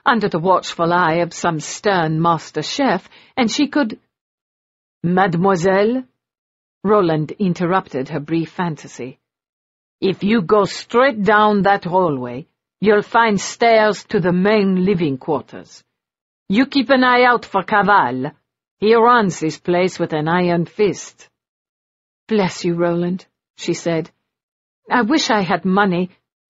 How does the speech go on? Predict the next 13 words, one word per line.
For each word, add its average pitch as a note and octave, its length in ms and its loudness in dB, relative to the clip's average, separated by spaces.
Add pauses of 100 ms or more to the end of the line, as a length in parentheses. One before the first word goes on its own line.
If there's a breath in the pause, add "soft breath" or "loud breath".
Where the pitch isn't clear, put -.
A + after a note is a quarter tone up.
(600)
"There D#3 340 -2
is F3 220 -2
no A3+ 160 2
need." A#3+ 600 0 (840)
"I C#3+ 140 -6
take - 420 -4
pleasure A#3+ 540 0
from C#3 320 -8
serving D3+ 540 -2
you, C#3 100 -6
mademoiselle," C3+ 680 -10 (440)
he D#3 160 -6
said, D#3 380 -6